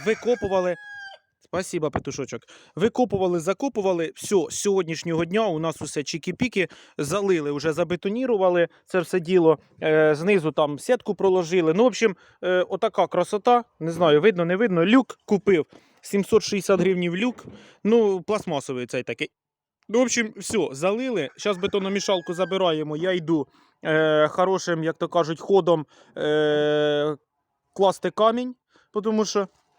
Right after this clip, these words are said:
ну, камінь, в принципі, у мене щас я докладу один стопчик, це буквально п'ятнадцять минут. Во, отак от, поняли, оцей. Бук-, буквально тут в мене чуть-чуть, ото в мене вже виведений сюди раз, два, три,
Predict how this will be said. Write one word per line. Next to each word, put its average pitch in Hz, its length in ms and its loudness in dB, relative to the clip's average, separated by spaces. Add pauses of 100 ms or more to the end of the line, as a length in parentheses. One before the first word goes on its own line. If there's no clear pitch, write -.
(520)
ну, 247 120 4
камінь, 202 300 0
в 151 40 -8
принципі, 175 580 -4 (160)
у 175 100 -8
мене 170 320 -2
щас 165 340 -6
я 165 100 -2
докладу 175 420 -2
один 180 240 0
стопчик, 220 440 -6
це 185 120 -4
буквально 185 460 -2 (360)
п'ятнадцять 185 480 -4
минут. 240 420 -2 (440)
Во, 190 300 2 (680)
отак 180 400 -2
от, - 220 -6 (720)
поняли, 165 380 2
оцей. 156 420 -2
Бук-, 143 200 -12
буквально 202 480 0
тут 190 180 -6
в - 20 -6
мене 185 220 2
чуть-чуть, 170 400 -8
ото 190 280 0
в 175 40 0
мене 180 220 0
вже 170 180 -4
виведений 156 460 -4
сюди 170 280 -2
раз, 180 260 4
два, 180 280 -2
три, 180 240 -4